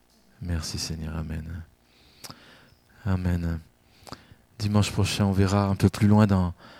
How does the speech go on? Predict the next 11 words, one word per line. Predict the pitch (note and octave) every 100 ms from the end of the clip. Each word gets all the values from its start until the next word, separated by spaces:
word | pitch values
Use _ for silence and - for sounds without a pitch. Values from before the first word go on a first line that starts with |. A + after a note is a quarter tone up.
| - _ _ _ G2+
les | G2
prières | - G#2+ G2+
de | G2+
Jésus | F#2 F2 F2+ G2 - _ _ _ - - _ _ _
et | - F#2+
on | F#2 F#2 F2+ F2 F2 F#2
va | F#2
creuser | - G#2+ G2
un | G2
peu | - G2+
ensemble | F2+ - F#2+ F#2+ F2+